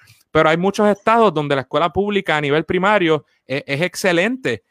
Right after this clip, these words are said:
en muchos lugares, o sea que no, no hay que estar pensando que todo es antagónico, ¿verdad? Eh,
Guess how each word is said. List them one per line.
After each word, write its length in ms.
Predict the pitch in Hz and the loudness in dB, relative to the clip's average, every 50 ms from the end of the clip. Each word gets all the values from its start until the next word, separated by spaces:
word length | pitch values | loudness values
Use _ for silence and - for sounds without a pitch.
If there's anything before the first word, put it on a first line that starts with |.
| _ _ | _ _
en 100 | - 131 | -12 -8
muchos 220 | 139 143 - 185 190 | -8 -6 -2 0 2
lugares, 380 | 196 185 170 190 220 226 202 | 4 4 4 4 4 4 2
o 60 | 170 151 | 2 2
sea 140 | - 151 | 0 -2
que 120 | 139 139 127 | -4 -4 -4
no, 140 | 131 139 135 | -4 -6 -6
no 140 | 135 143 | -2 -2
hay 100 | 151 170 | -2 0
que 100 | 170 - | 0 -2
estar 200 | 202 - 220 208 | -4 -2 -2 -4
pensando 420 | 208 220 202 - - 202 202 202 190 | -2 -4 -4 -4 -4 -4 -4 -4 -6
que 100 | - 180 | -6 -4
todo 220 | - 185 190 196 | -2 0 0 0
es 60 | 190 | 0
antagónico, 800 | 185 185 180 - 175 156 151 170 196 196 190 185 165 - - 131 | 0 -2 -4 -4 -2 -2 0 2 2 2 0 -2 -4 -6 -4 -4
¿verdad? 340 | 123 120 117 139 170 185 170 - _ - - _ _ _ _ _ _ _ - - _ _ _ | -4 -2 -2 -2 -2 -2 -2 -4 _ -20 -20 _ _ _ _ _ _ _ -20 -20 _ _ _
Eh, 500 | - 127 127 123 123 117 113 113 113 | -12 -10 -6 -6 -6 -6 -6 -10 -12